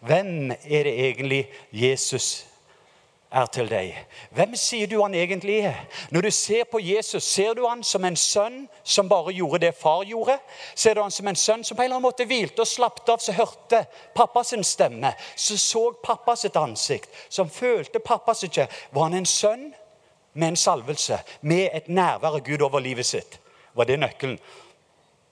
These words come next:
til Jesus-livet? Det var det Jesus sa. Når du har fått dette, så skal du også få nøklene til himmelriket, og være med å forløse det som i himmelen på jord.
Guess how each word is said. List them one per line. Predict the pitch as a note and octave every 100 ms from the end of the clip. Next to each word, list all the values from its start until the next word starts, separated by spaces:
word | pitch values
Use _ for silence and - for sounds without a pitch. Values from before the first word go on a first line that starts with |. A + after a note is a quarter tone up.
| _
til | A#2 A2+
Jesus-livet? | A2+ - - G#2+ G2 F#2
Det |
var | A#2 A2+
det | C#3
Jesus | C#3+ C3 - A2+
sa. | A2
Når | A2+ D#3 A3
du | G#3
har |
fått | - G#3+ -
dette, | G3+ - A3 - -
så | D3+
skal | - D3
du |
også | C3+ D#3 -
få | B2+
nøklene | B2+ E3 - - A2+ A#2+ B2
til | C#3+ A2
himmelriket, | C3 G#2+ A2 G2+ - G#2 - -
og | - C3
være | E3+ C3 D#3
med | C#3
å | -
forløse | D#3 A#2 C3+ D#3 -
det | C#3 C3+
som | D3 C3+
i |
himmelen | B2 G#2+ A2+
på | B2 G2+
jord. | E2+ _